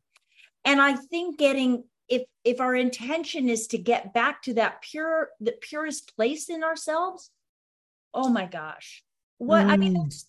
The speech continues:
Speaker 1: that's it. That is healing in itself. That's powerful too.
Speaker 2: It's so powerful.
Speaker 1: Because when you're, when you're there, what can't you do? If you're feeling joy about something,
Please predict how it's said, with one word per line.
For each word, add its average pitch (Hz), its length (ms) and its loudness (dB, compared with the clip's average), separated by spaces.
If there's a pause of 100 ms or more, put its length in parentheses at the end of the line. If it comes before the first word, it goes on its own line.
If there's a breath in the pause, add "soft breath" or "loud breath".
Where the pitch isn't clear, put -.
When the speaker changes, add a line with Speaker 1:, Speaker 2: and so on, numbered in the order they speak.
Speaker 1:
that's 262 540 0
it. 247 200 -2 (340)
That 311 420 4
is 277 180 -2
healing 269 440 -2
in 247 100 0
itself. 226 480 0 (240 soft breath)
That's 370 240 0 (200)
powerful 381 640 2
too. - 520 -4
Speaker 2:
It's - 180 -8
so 151 220 2
powerful. 147 540 -2
Speaker 1:
Because 277 60 -2
when 277 180 2
you're, 277 240 6 (500)
when 302 240 4
you're 269 220 6
there, 285 640 4 (560)
what 381 360 2
can't 330 340 -2
you 220 180 -2
do? 170 240 -8 (380)
If 254 120 2
you're 381 320 4
feeling 349 400 4
joy 247 460 6
about 302 280 6
something, 320 540 0